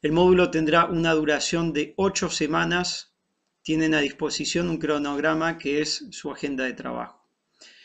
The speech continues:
Hemos dividido los participantes en grupos para trabajar con un número más cómodo. Cada tutor tiene a cargo un grupo. Los invitamos desde ya a recorrer y familiarizarse con el aula,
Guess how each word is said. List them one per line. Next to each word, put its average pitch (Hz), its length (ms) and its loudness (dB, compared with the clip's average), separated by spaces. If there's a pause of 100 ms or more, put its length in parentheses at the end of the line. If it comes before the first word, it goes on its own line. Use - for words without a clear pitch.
(280)
Hemos 185 240 6
dividido 185 460 4
los 160 140 2
participantes 165 840 -2
en 147 100 -2
grupos 170 360 -2
para 143 240 -2
trabajar 143 520 -2
con 151 160 0
un 147 100 -4
número 151 320 -2
más 131 160 -6
cómodo. 117 500 -12 (540)
Cada 160 320 4
tutor 180 600 0
tiene 151 240 -2
a 139 80 -4
cargo 147 420 -2
un 143 180 -8
grupo. 117 480 -12 (600)
Los 147 260 -2
invitamos 170 540 4
desde 156 320 2
ya 202 240 4
a - 260 -4
recorrer 147 680 0
y 156 60 -20
familiarizarse 143 880 -4
con 135 160 -12
el 135 120 -2
aula, 175 480 -2